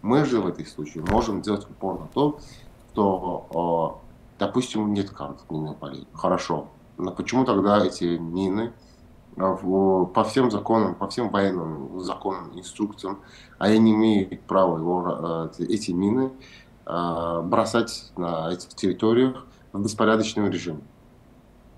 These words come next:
Тут д-, д-, два момента. Либо, а, значит, армянская сторона, а, признает, что эти карты минных полей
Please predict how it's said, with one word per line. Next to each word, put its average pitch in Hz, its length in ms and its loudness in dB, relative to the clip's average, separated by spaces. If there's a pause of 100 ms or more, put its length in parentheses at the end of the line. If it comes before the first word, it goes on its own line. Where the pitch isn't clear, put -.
(880)
Тут 165 220 4
д-, 139 120 0
д-, 120 320 6
два 127 280 6
момента. 85 340 0
Либо, 117 680 4
а, 98 140 0
значит, 110 260 -6
армянская 110 460 -2
сторона, 92 600 -4 (920)
а, 80 800 -2 (280)
признает, 120 440 4
что 98 120 -10
эти - 80 -12
карты 104 340 -2
минных 85 300 -6
полей 85 420 -2